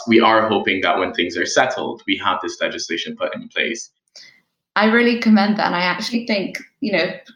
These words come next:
Speaker 2: covid nineteen has definitely limited our progress in some aspects, but at the same time, it's, it's really elevated obesity in the global health agenda, which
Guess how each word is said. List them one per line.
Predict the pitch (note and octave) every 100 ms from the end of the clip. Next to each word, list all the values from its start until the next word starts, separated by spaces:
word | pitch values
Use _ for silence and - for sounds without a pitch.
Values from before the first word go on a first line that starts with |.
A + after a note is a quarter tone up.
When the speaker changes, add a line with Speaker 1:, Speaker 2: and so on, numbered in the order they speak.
| -
Speaker 2:
covid | A3 G#3+ A3
nineteen | A3 G3+ G#3+ G#3 G#3+
has | F#3
definitely | F#3 F#3 - - E3+ F#3 _ _ _ -
limited | G#3+ B3 A#3+ A3
our | F3+ F3
progress | G3 F3+ F#3+ F#3+
in |
some | F#3+ G#3 G3
aspects, | E3+ - - -
but | G3+
at | -
the | F3+ G3
same | F#3
time, | G3+ F#3 F#3
it's, | - - _ _
it's | A3 G#3+
really | G#3+ A3
elevated | F#3+ A3+ G3+ E3+ - F3
obesity | F3 F3 G#3 G3 - E3+
in | D#3+
the | F3+
global | F3+ F3+
health | F3+ E3+ -
agenda, | - F#3 F#3 E3 E3+
which | F3 - - -